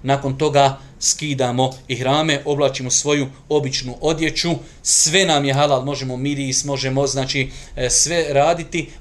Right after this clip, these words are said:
osim intimnog kontakta. Moramo otići obaviti tavaf u harem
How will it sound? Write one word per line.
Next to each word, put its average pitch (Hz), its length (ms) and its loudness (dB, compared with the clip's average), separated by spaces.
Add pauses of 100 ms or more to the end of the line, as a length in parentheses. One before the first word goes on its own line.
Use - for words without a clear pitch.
osim 147 440 0
intimnog 135 460 -8
kontakta. 160 560 -4 (180)
Moramo 135 360 0
otići 131 400 -2
obaviti 123 420 -2
tavaf 147 480 2 (320)
u 110 80 -10
harem 165 380 4